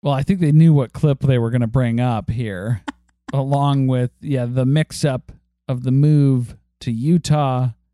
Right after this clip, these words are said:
the bait and switch conversation, and then Christine fires off a couple of shots here. So I think they knew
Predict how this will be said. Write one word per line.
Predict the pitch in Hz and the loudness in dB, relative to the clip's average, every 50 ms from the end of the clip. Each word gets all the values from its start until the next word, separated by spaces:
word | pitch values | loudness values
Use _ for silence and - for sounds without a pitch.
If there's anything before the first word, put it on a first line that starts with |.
| _ _ _ _ | _ _ _ _
the | 123 120 | -10 -6
bait | - 156 156 151 - | -4 -4 -4 -4 -6
and | 139 127 120 | -8 -10 -10
switch | - - 156 160 170 160 156 - - - | -8 -4 0 0 0 0 -2 -4 -12 -6
conversation, | - 156 147 147 131 127 123 - - 147 143 139 131 - - 127 123 127 131 - _ _ _ _ - | -2 0 0 0 0 -2 -4 -2 -2 -2 -2 -2 -2 -2 -2 0 0 0 -2 -4 _ _ _ _ -4
and | 139 | -2
then | 135 127 | -2 -2
Christine | - 151 139 - - 240 254 220 175 | -2 -4 -4 -2 -2 2 2 2 2
fires | - 147 131 123 120 120 120 | 2 0 -2 -2 -2 -2 -2
off | 127 113 110 - | -2 -4 -4 -6
a | 123 | -6
couple | - 127 - - 117 113 | -6 -6 -4 -2 -4 -4
of | 110 | -2
shots | - 131 117 107 107 - - | -2 -4 -4 -4 -6 -8 -8
here. | - 113 104 101 107 | -8 -6 -6 -6 -8
So | - - 117 107 - | -6 -6 -6 -6 -4
I | - 123 | -6 -8
think | - - 170 165 | -2 0 0 2
they | - 151 135 | 2 2 2
knew | 131 143 156 165 151 139 131 120 | 2 4 4 4 4 2 0 -2